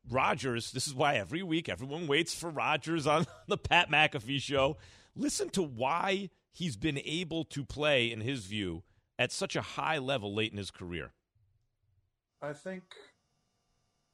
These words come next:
Speaker 2: that if you still can play at a high level, it's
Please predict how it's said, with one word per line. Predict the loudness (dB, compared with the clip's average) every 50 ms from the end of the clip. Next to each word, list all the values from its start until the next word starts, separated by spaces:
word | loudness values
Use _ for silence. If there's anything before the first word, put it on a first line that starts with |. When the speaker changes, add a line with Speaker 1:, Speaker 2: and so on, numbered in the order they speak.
| _ _ -6
Speaker 2:
that | -4 -2 -2
if | -2 -2 -4
you | -4
still | -2 -4 -4 0 2 2 4 4 2
can | 2 0 -2 -2
play | -2 2 4 6 6 8 8
at | 6 6
a | 4
high | 6 6 6 6
level, | 6 6 6 4 4 4 2 0 0 -4 -6
it's | -8 -6 -6 -6 -6 -6